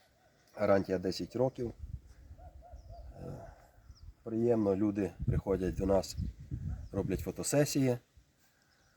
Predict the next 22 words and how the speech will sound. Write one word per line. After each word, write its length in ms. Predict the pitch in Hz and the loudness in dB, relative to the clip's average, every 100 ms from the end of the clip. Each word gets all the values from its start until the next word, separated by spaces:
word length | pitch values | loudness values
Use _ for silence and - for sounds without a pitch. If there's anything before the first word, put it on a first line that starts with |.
| _ _ _ _ - 95 87 - - - | _ _ _ _ -18 -14 -14 -16 -20 -6
дуже 240 | 107 113 | -2 -2
красиво 520 | 104 107 - 117 101 90 | -2 -4 2 4 4 2
тут, 160 | 104 - | 0 2
а. 100 | 120 - - | 2 0 -12
<laughs> 640 | - - 85 - - - 120 - - 113 - | -8 -8 -8 -10 -8 0 0 0 -8 -8 -10
Воно 340 | - 101 107 101 | -6 -2 2 0
дуже 260 | 95 87 | 0 -2
гарно 320 | 90 101 95 85 | 4 4 4 0
дивиться. 440 | 101 101 95 87 - - - - | 0 0 -2 -4 -8 -8 -4 -4
Ну, 200 | - 139 127 | -4 -4 -6
ось 140 | - | -2
так. 140 | 101 87 - - - - - | 0 0 0 2 2 0 -10
Тобто 240 | 92 - - - _ - - - - - | -12 -12 -16 -20 _ -12 -10 -12 -20 -18
і 40 | 110 | -10
красиво, 580 | - 104 151 151 143 127 - - | -6 0 4 6 4 2 -2 -8
і 80 | 95 | 2
гарно, 480 | 107 127 123 120 120 _ _ _ _ _ _ - | 8 8 10 6 4 _ _ _ _ _ _ -6
і 100 | 98 | 0
вигідно. 480 | 104 92 90 85 80 - - _ _ - - | 2 2 -2 -4 -6 -8 -10 _ _ -4 -2
Ну, 140 | 175 - _ _ - - _ - | -2 -8 _ _ -10 -10 _ -10
якось 260 | 104 107 | -8 -6
так. 200 | - 90 | 0 -2